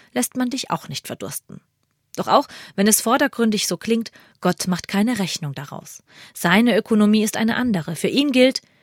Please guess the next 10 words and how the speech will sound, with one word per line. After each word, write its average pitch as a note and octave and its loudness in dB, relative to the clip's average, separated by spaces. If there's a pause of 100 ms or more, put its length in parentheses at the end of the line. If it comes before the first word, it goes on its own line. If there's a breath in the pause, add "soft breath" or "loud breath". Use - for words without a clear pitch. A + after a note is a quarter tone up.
(120)
wer F3 4
gibt, C4 -2
ohne D#4 -2
zu - -4
rechnen, G#3+ 0 (420)
dessen B3+ -2
Leben F3 0
wird E3 -4
erfüllt. - -8 (480)
Geben, G3+ 4